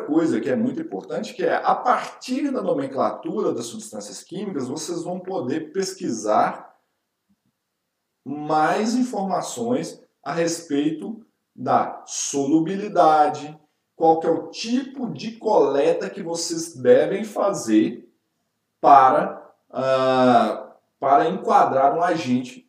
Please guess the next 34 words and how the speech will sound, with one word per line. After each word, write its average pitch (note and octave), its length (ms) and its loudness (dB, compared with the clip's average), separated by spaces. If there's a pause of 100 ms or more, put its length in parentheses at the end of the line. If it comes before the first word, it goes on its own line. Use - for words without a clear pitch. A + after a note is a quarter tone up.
(100)
de B2 240 -8
higiene B2+ 300 0
ocupacional. F#3+ 680 -2
Então, - 400 -2
isso - 280 -6
muda G#3 840 -2
de E3+ 100 -10
acordo. D#3 320 -2
Então, D3 220 0
o G#3+ 160 2
nome G#3 560 0
é E3+ 100 -4
super F3 540 -6
importante, - 920 -8
ok? G#3+ 760 -2
Então, D3+ 160 -6
eu D#3+ 40 -6
tô F#3+ 140 0
vendo F#3 180 0
aqui, F3 500 -8
pelo F#3 280 0
que F3 80 -4
eu F3 40 -6
tô E3 140 2
vendo C#3 240 -4
no C#3+ 140 -6
chat, D3 920 -2 (260)
muita F#3 640 0
gente D3+ 320 -4
já D3+ 160 0
conhece, A#2+ 680 -2
muita - 260 -4
gente C3 180 -8
falando, C3 400 -4